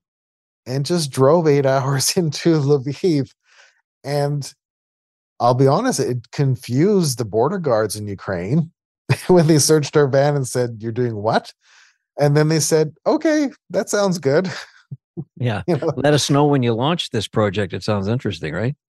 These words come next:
Speaker 1: Exactly. So
Speaker 2: Yeah.
Speaker 1: I know that's not a really great, clear answer, but it's just the truth.
Speaker 2: Yeah. So tell us a little bit about, you arrive now, you're, you, there's these artists there.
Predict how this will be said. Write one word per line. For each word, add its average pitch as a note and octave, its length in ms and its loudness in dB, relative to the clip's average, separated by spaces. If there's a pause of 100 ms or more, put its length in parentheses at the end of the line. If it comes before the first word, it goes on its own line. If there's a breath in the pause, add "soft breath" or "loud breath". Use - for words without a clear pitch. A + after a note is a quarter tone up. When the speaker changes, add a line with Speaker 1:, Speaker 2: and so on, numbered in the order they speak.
(320)
Speaker 1:
Exactly. C#3 720 0
So A#2+ 480 0 (240)
Speaker 2:
Yeah. F2 280 -4
Speaker 1:
I - 120 -10
know D#3 180 -2
that's D#3+ 220 2
not C#3 160 0
a B2 60 0
really B2 260 0
great, A2+ 300 -4
clear A2+ 280 -2
answer, A2 440 0
but F#2 240 -2 (320)
it's G2 200 -8 (200)
just C#3 180 0
the C3+ 100 0 (120)
truth. D#3+ 180 4 (560)
Speaker 2:
Yeah. A#2+ 300 -4
So D3 160 0
tell D#3+ 260 2
us E3 160 0
a D3+ 60 0
little C#3 240 2
bit B2 140 0
about, A#2+ 340 -2 (380 soft breath)
you B2 180 2
arrive B2+ 480 0
now, B2 300 -2
you're, A2 360 -4
you, G#2+ 160 -4
there's G#2 300 -2
these F#2 180 -4
artists A#2+ 400 2
there. G#2 400 -2